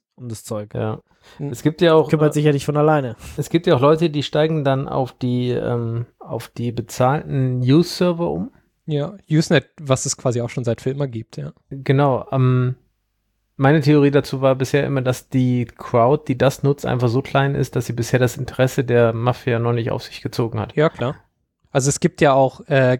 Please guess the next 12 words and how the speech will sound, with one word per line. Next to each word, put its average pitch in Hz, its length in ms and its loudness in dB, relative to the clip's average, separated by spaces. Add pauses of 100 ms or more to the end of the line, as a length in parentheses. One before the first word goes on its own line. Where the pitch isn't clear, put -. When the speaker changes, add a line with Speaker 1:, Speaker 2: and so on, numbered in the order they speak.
(140)
Speaker 3:
noch 156 340 -2
andere 143 560 0
Wege, 123 580 2
irgendwie, 131 280 -6 (560)
äh, 117 200 -4
Zeug 170 280 0 (220)
zu 143 140 -4
piratisieren. 110 540 -4
Das 110 80 -6
ist - 40 -8
ja 123 60 -2
nicht, 127 260 -4